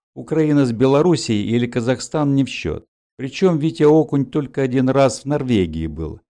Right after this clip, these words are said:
а Полундра и вовсе до сих пор в чужих странах бывал в основном в качестве человека-тени, не имеющего ни документов, ни гражданства, в общем, словно бы и вовсе несуществующего.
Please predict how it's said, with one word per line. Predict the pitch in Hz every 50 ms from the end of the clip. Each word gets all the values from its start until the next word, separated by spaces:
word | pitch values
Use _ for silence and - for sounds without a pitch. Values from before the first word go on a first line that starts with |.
| _ _ _
а | - 87 -
Полундра | - 104 110 120 139 151 147 131 143 147 147
и | 156
вовсе | 156 180 170 127 - - 113
до | 95 98 101
сих | 87 - 101 80 -
пор | _ 101 104 92 -
в | -
чужих | - 107 98 92 95 87 - _ _
странах | - - - 107 98 98 95 95 92 85
бывал | 85 92 92 92 90 87
в | 82
основном | 85 - - - 95 90 92 95 92 82 78
в |
качестве | - - 92 90 82 - 80 - - 92
человека-тени, | 85 - - 92 92 90 90 92 87 - 90 82 - - 90 87 82 80 76 78 - _ _ _ _ _ _
не | 87 92 107 127 135 135 131
имеющего | 131 131 131 127 120 117 120 - - 110 98 92 90
ни | 87 104 147 180 180
документов, | 151 160 160 147 147 139 143 143 135 131 - - 104 90 -
ни | 98 120 147
гражданства, | 151 135 139 139 135 120 117 117 135 131 123 113 - - - 95 92 - - _ _ _ _ _ _ -
в | 120
общем, | 139 139 - - 143 127
словно | - - 139 143 135 131 135 139
бы | 117 113 135
и | 131 135
вовсе | 139 139 165 160 160 - - 107
несуществующего. | 98 95 85 - 107 98 - - 104 87 - - 95 92 87 82 80 - - - 76 71 76